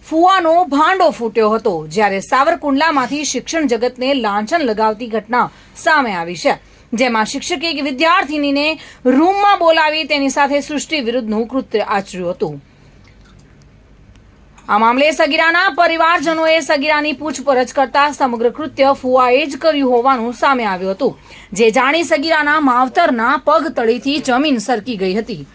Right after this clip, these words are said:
હાલ આ સમગ્ર મામલે પરિવારજનોએ ગત મોડી રાત્રે નડિયાદ ટાઉન પોલીસ સ્ટેશન પહોંચી ફરિયાદ દાખલ કરી છે. બીજી બાજુ પોલીસ દ્વારા આરોપીને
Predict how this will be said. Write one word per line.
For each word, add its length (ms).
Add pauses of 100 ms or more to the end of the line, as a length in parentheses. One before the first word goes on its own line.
(280)
હાલ 180
આ 80
સમગ્ર 480
મામલે 380
પરિવારજનોએ 800
ગત 220
મોડી 320
રાત્રે 480 (280)
નડિયાદ 560
ટાઉન 280
પોલીસ 300
સ્ટેશન 360
પહોંચી 560 (200)
ફરિયાદ 360
દાખલ 300
કરી 260
છે. 200 (340)
બીજી 240
બાજુ 260
પોલીસ 320
દ્વારા 300
આરોપીને 720